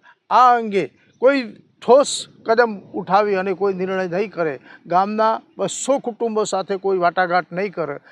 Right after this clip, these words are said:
તો આવનારા દિવસોમાં જૂન મહિનો આવતા પહેલાં આ ગામમાંથી શ્રમજીવીઓ અહીંથી ગામ છોડી અને કલેક્ટર સાહેબના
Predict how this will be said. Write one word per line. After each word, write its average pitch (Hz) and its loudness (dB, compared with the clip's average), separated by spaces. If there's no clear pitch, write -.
તો 196 -6
આવનારા 214 2
દિવસોમાં 202 -4
જૂન 269 0
મહિનો 240 2
આવતા 196 0
પહેલાં 180 2
આ 196 2
ગામમાંથી 180 -2
શ્રમજીવીઓ 233 0
અહીંથી 220 -2
ગામ 208 2
છોડી 220 4
અને 190 0
કલેક્ટર 180 -4
સાહેબના 165 -4